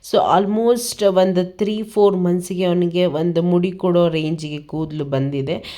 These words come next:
ಹಾಗಾಗಿ ನಾವು ಬೇಗನೆ ಮುಡಿನ ಕೊಡ್ತಾ ಇದೀವಿ. Because ಅವ್ನಿಗಿನ್ನೂ ಒಂದು ಫೋರ್, three to four ಮುಡಿಗಳು ಇನ್ನೂ ಬ್ಯಾಲೆನ್ಸ್ ಇದೆ. So, ಬೇಗ ಬೇಗ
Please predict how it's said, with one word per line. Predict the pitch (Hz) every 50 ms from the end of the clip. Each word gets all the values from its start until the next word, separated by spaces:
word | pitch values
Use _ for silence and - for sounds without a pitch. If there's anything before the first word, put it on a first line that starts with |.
| - - - - _ - - _
ಹಾಗಾಗಿ | - - 202 208 214 233 233 233 226 233 247
ನಾವು | 247 247 233 226 226 226
ಬೇಗನೆ | 214 190 180 185 185 185 185 196 202 202
ಮುಡಿನ | 196 202 196 185 180 180 175 175 170 165
ಕೊಡ್ತಾ | 165 170 160 160 143 - 151
ಇದೀವಿ. | 151 151 151 151 147 160 202
Because | 220 196 190 196 202 196 - 214 220 226 196 - - -
ಅವ್ನಿಗಿನ್ನೂ | 156 196 208 208 202 190 196 202 214 226
ಒಂದು | 226 214 202 190 196 190 175 175 170
ಫೋರ್, | 170 - - 196 190 190 196 196 190 185 160 160 - -
three | 175 196 196 190 180
to | 190 202
four | 190 190 196 - 175 175 190 190 180
ಮುಡಿಗಳು | 185 175 175 175 175 160 165 170 175
ಇನ್ನೂ | 170 165 170 175 190 202
ಬ್ಯಾಲೆನ್ಸ್ | 190 170 156 147 147 156 170 170 180 175 175 170
ಇದೆ. | 156 151 147 147 175 240 - - - - - - - - _ - -
So, | - 226
ಬೇಗ | 202 185 190 208 214 190 233
ಬೇಗ | 226 202 226 226 202